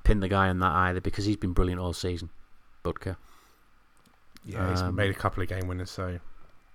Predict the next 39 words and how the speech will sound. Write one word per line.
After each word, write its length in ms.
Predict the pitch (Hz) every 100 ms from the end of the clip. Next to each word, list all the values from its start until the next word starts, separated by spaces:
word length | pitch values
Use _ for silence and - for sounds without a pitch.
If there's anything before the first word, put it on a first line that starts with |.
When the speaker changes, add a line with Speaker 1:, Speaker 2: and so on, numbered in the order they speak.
| -
Speaker 1:
Yeah. 340 | 87 87 87 - 90 95
Speaker 2:
kickers 260 | 131 127 110
Speaker 1:
It 40 |
Speaker 2:
miss 140 | 110
kicks. 440 | - 110 - - - - - - - - - -
Speaker 1:
They 80 | 160
do. 160 | 175
Speaker 2:
That's 100 | 156
how 140 | 113 110
Speaker 1:
They 60 |
can't, 280 | 113 143 110
they 80 | 104
can't 240 | - 139
kick 140 | - -
them 100 | 107
all, 180 | 113 113
can 200 | 131 117
they? 100 | 101 -
But, 180 | 107 107
um, 560 | 107 107 104 104 101 - - - _ -
I, 220 | 123 113
I'm 100 | 160
confident 440 | 147 160 131 135 104
he, 340 | 117 110 -
you 140 | 113 113
know, 100 | 104
we'll 240 | 110 104
keep 280 | - 113 - _ -
Butker, 420 | 104 - 104 104
and 120 | 98
he's, 200 | 98 95 -
he's 200 | 98 101
gonna 160 | 104
learn 260 | 98 101 101
from 180 | - 98
a 20 |
lot 160 | 92 87
of 60 |
this. 340 | 98 - -